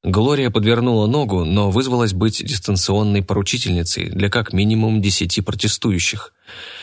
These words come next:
И Ель волновался, что если их всех арестуют, у неё не хватит денег внести за всех залог, и ему придётся чахнуть за решёткой. "Я не знаю человека ответственнее её", сказала Фиона.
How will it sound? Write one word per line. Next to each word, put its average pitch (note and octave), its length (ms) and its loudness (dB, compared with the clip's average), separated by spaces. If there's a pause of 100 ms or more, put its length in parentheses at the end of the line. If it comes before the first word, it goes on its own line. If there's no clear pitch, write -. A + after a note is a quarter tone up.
И G#2 100 0
Ель A2+ 240 2
волновался, G2+ 640 2
что F#2+ 300 0
если F#2 500 0
их F2+ 240 -4
всех - 340 -2
арестуют, F2+ 600 -4 (460)
у G#2 80 0
неё G2+ 240 4
не G#2+ 100 4
хватит G#2 460 0
денег A2 360 2
внести F#2 420 2
за F2+ 180 0
всех G#2 400 0
залог, G2 520 0 (560)
и B2 120 -2
ему D3+ 180 0
придётся A2+ 480 0
чахнуть F#2 460 0
за G2 100 2
решёткой. F2 640 -4 (1040)
"Я C3 320 0
не A#2 160 2
знаю A#2 400 0
человека G#2 580 0
ответственнее G#2+ 880 0
её", G#2 440 0 (360)
сказала G2 480 0
Фиона. E2+ 540 -2